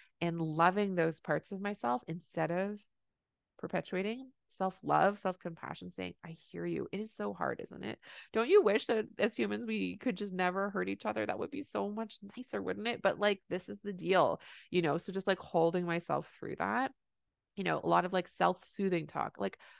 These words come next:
"Oh, of course you feel this way. Like, think of all of the models you've been given of, you know, sins must be punished and all this stuff. Like, of course you feel this way. And by the way, you didn't want this to happen, right? Like, that makes so much sense.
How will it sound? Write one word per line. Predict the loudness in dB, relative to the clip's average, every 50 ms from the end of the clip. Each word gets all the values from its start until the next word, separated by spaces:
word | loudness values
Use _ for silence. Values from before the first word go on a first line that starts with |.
| -20 _ -4
"Oh, | 0 0 0
of | 0 0
course | -6 -10 -8 -8 -8 -6 -6
you | -6
feel | -4 -2 -2 -2 -2
this | -4 -6 -6 -4 -2
way. | 0 2 2 2 2 2
Like, | 2 0 0 0
think | -4 -4 -2 -2
of | -2 0
all | 0 0 2 0
of | -2 -2 -4
the | -2 -2 0 0 -2 -4 -8 -18 -20 -20 _ 0
models | 2 2 4 2 0 0 -2
you've | -4 -2
been | -2 -2 0 2
given | 2 2 2 2 2 0
of, | 0 -2 -4 -6 _ _ _ _ _ _ -4
you | -2 -2 0
know, | 0 0 0 0 -2 -4 -10 _ _ _ _ _ _ _ _ _
sins | -10 -4 -2 -2 -2 -2 -4 -4
must | -4 -4 -4 -4
be | -8 -6
punished | 0 2 2 2 2 2 -2 -4 -6 -8
and | -4 -2
all | -2 0 0
this | -2 -4 -6 -4
stuff. | -4 -2 -2 -2 0
Like, | 0 0 0 -2
of | -6 -10 -10
course | -10 -10 -10 -10 -8
you | -10 -8
feel | -4 -4 -2 -2
this | -2 -4 -6 -6
way. | -8 -6 -4 -4 -4 -6 -6 -10 _ -18 -20 -20 -20 -8 -4
And | -2 -2 -2 -4 -8 -6 -2
by | -2 0 0 0
the | 0 2
way, | 2 4 4 4 2 0 0
you | -2 -2 2
didn't | 2 2 0 0 -2
want | -4 -4 -4 -4
this | -6 -8 -8 -8
to | -10 -10
happen, | -8 -6 -6 -6 -6 -6 -6 -4 -4 -6 -8 -10 -14
right? | -10 -6 -4 -4 -4 -2
Like, | -2 -2 -2 -4
that | -8 -12 -10 -10
makes | -12 -14 -12 -10
so | -8 -6
much | -4 -4 -6 -6 -8 -10
sense. | -8 -6 -6 -6 -6 -8 -10 -14 -12